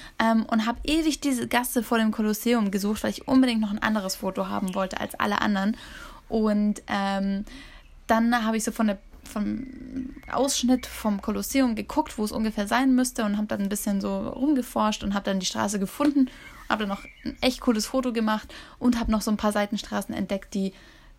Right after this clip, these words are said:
auch noch super schön sind, die ich sonst vielleicht nie gesehen hätte. Und genau, so plane ich quasi meine Trips anhand von Instagram und Pinterest und manchmal schaue ich eben noch bei YouTube rein, irgendwie,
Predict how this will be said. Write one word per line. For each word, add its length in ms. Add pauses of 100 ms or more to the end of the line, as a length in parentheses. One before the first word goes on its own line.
(140)
auch 160
noch 120
super 280
schön 260
sind, 140
die 80
ich 80
sonst 200
vielleicht 220
nie 120
gesehen 320
hätte. 240 (1120)
Und 380
genau, 220 (240)
so 180
plane 300
ich 100
quasi 200
meine 180
Trips 320
anhand 400
von 440
Instagram 580
und 180
Pinterest 580
und 160
manchmal 340
schaue 160
ich 100
eben 120
noch 100
bei 80
YouTube 400
rein, 280 (580)
irgendwie, 640